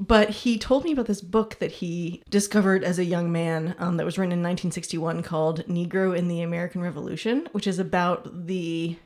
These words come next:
first casualty of the American Revolution, which was this guy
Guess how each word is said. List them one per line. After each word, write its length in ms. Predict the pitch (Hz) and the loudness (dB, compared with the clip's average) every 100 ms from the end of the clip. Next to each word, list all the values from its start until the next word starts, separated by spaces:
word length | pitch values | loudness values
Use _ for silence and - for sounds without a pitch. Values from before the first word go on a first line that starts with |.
| _ | _
first 680 | - - 208 196 190 - - - | -20 -4 2 2 0 -6 -10 -10
casualty 680 | 190 196 202 190 190 175 | 0 2 2 0 0 0
of 160 | 165 175 | 0 0
the 140 | 175 | 0
American 260 | 170 156 165 | 0 -2 -2
Revolution, 520 | 147 147 165 160 139 | -4 -4 -6 -6 -8
which 140 | 147 | -8
was 120 | 170 156 | -8 -6
this 160 | 170 | -6
guy 400 | - 165 160 156 | -2 0 0 -2